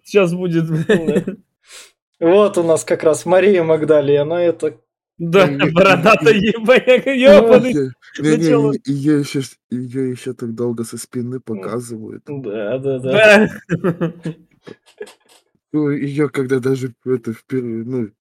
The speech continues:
Speaker 3: начали показывать впервые со спины, кто-то такой: «Оу, май».
Speaker 1: <laughs> Да так все, по-моему, думали: «Оу,
Speaker 3: Нет,
Speaker 1: май».
Speaker 3: ну, там
Speaker 2: Да.
Speaker 3: сразу же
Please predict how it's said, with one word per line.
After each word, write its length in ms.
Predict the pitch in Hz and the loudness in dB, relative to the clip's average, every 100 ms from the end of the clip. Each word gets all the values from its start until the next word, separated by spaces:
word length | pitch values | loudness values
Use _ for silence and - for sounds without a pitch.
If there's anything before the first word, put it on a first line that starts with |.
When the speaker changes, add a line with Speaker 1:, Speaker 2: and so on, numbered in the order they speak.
| _ - | _ -10
Speaker 3:
начали 380 | 120 127 135 | -6 -6 -6
показывать 440 | 120 117 113 110 104 | -8 -6 -4 -6 -8
впервые 340 | 120 113 117 | -8 -4 -4
со 180 | 110 110 | -6 -12
спины, 380 | 107 - 117 113 | -14 -10 -8 -8
кто-то 320 | - 110 113 | -10 -10 -10
такой: 200 | 107 117 | -8 -4
«Оу, 340 | 107 147 151 120 | 0 2 0 -4
май». 400 | 117 139 135 135 _ _ _ - | -8 -4 -4 -6 _ _ _ 0
Speaker 1:
<laughs> 1080 | 208 220 226 - - - 427 - - - - | 4 4 4 2 0 4 4 2 -12 -8 0
Да 140 | 190 | 2
так 180 | 214 254 | 6 4
все, 240 | - 196 185 | 2 -2 0
по-моему, 440 | 208 190 185 190 | 0 0 -2 -2
думали: 360 | 180 185 180 180 | -4 -2 0 0
«Оу, 460 | 175 - 208 170 147 | 0 4 4 4 2
Speaker 3:
Нет, 200 | 139 - | 2 2
Speaker 1:
май». 160 | 160 | 0
Speaker 3:
ну, 280 | 117 120 120 120 | 0 -2 -4 -4
там 140 | 139 131 | -2 0
Speaker 2:
Да. 60 | |
Speaker 3:
сразу 320 | 165 143 131 | 2 0 0
же 60 | 120 | -2